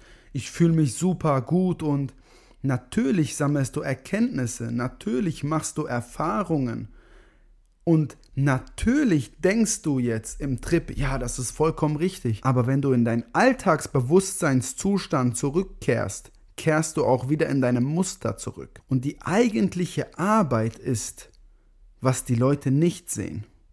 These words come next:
Neunundneunzig Prozent der spirituellen Arbeit auf dem Weg der Erkenntnis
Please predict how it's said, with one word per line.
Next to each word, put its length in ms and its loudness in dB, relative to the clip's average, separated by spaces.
Neunundneunzig 960 4
Prozent 500 0
der 80 2
spirituellen 800 0
Arbeit 500 2
auf 200 0
dem 320 0
Weg 280 0
der 140 0
Erkenntnis 880 -2